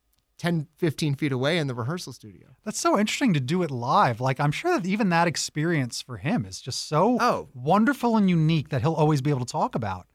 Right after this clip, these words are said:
Speaker 1: Yeah, I, I, we went through, like, three rehearsals, and I, I, I walked away from the third one, and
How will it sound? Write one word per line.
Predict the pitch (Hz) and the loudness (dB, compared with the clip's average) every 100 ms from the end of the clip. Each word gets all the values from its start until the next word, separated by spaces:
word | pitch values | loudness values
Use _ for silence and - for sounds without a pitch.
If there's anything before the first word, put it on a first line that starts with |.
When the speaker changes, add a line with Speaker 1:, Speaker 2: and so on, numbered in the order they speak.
| - | -8
Speaker 1:
Yeah, | 180 208 147 | -2 -2 -2
I, | 160 160 - | -6 -6 -2
I, | |
we | 190 220 | 0 2
went | 214 226 | 2 0
through, | 220 202 | 0 0
like, | 165 | 0
three | - 202 | -2 -2
rehearsals, | 233 196 180 175 147 123 120 127 - - | -2 0 -2 -2 -4 -6 -6 -12 -20 -10
and | 147 143 139 139 123 _ _ | -4 -2 -2 -4 -10 _ _
I, | 143 147 - | -12 -10 -12
I, | - 139 135 - | -16 -14 -14 -8
I | 151 | -6
walked | 175 220 | -6 -6
away | 175 165 | -4 -4
from | 170 151 | -4 -6
the | |
third | 131 160 180 | -8 -10 -10
one, | |
and | 196 | -14